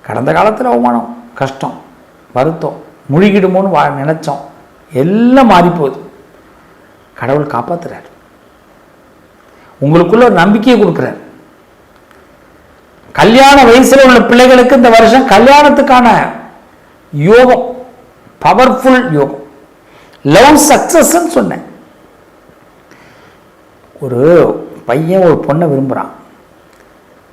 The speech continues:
அந்த பொண்ணு ஒரே ஒரு குவாலிஃபிகேஷன் கேட்குறா, "நான் உன்னை கல்யாணம் பண்ணிக்கிறேன், நீ நிரந்தரமா சம்பாதிக்கணும், நல்லா சம்பாதிக்கணும், எனக்காக வாழக்கூடாது, உனக்காக நீ வாழணும்னா."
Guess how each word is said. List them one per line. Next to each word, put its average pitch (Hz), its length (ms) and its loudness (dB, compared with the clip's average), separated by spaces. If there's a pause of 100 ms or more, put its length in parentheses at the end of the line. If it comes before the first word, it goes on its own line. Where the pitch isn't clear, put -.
(380)
அந்த 113 180 -10
பொண்ணு 226 300 0
ஒரே 170 160 2
ஒரு 226 320 2
குவாலிஃபிகேஷன் 170 600 -4
கேட்குறா, - 340 -14 (2000)
"நான் 131 100 -4
உன்னை 131 160 -4
கல்யாணம் 127 400 -6
பண்ணிக்கிறேன், - 340 -18 (1500)
நீ 110 120 -16
நிரந்தரமா 131 600 -8
சம்பாதிக்கணும், 110 680 -12
நல்லா 131 300 -10
சம்பாதிக்கணும், 120 760 -14 (1700)
எனக்காக 175 480 -2
வாழக்கூடாது, 117 540 -4 (160)
உனக்காக 143 480 -4
நீ - 100 -6
வாழணும்னா." 107 680 -10